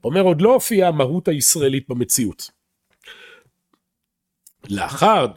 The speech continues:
שקרה להם ים סוף, הייתה להם יציאה שלמה, שהיו יוצאים מן רשות החומר, ואז הם לגמרי בלי מונע חומרי בעולם.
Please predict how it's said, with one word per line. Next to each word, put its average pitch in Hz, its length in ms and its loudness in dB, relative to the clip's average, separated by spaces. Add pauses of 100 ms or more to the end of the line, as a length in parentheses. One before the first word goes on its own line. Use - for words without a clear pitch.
שקרה 107 520 -2
להם 175 260 2
ים 180 160 2
סוף, 277 580 2 (380)
הייתה 110 360 2
להם 214 220 2
יציאה 151 460 2
שלמה, 135 480 0 (300)
שהיו 127 360 0
יוצאים 202 440 2
מן 170 140 2
רשות 135 420 -2
החומר, 208 520 2 (400)
ואז 214 580 0 (120)
הם 156 180 2
לגמרי 214 880 2 (380)
בלי 156 440 2
מונע 180 640 2
חומרי 123 680 -4
בעולם. 92 500 -10